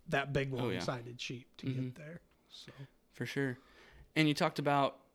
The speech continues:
Speaker 2: when that, when the hamp deal came in and you were raising those Suffolk sheep. Do you think,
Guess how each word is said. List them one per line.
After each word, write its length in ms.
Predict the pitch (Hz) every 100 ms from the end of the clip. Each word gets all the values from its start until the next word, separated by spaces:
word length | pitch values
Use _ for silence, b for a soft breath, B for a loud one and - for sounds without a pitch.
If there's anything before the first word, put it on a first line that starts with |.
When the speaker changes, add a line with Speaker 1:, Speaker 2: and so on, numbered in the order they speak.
| _ _ 120 -
Speaker 2:
when 240 | 135 135
that, 160 | 131 -
when 100 | 135
the 80 | 123
hamp 240 | 139 131
deal 140 | 131 127
came 300 | - 131 127
in 280 | 127 127 113
and 100 | 131
you 100 | 139
were 60 | 131
raising 280 | 131 123
those 140 | 123 123
Suffolk 320 | - 135 117
sheep. 300 | - 123 - - b b -
Do 120 | 139
you 100 | 156
think, 520 | - 180 165 - -